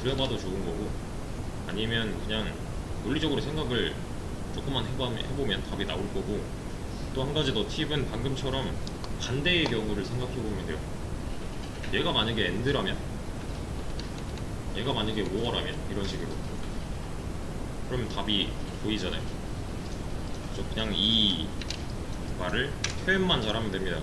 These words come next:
그래서 지금 빨간색 영역은 이 조건을 만족하는, 파란색 영역은 이 조건을 만족하는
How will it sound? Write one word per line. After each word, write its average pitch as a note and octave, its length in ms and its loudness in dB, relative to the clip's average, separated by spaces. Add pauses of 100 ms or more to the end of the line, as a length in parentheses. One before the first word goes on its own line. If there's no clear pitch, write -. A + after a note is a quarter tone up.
그래서 A#2 340 2
지금 G2+ 360 2
빨간색 F#3 720 4
영역은 G#2+ 720 4
이 A#2 140 2
조건을 A#2+ 520 2
만족하는, G2 680 0 (880)
파란색 F3+ 640 2
영역은 G#2 480 2 (2000)
이 D#3+ 180 2
조건을 C3 380 4
만족하는 F#2+ 600 0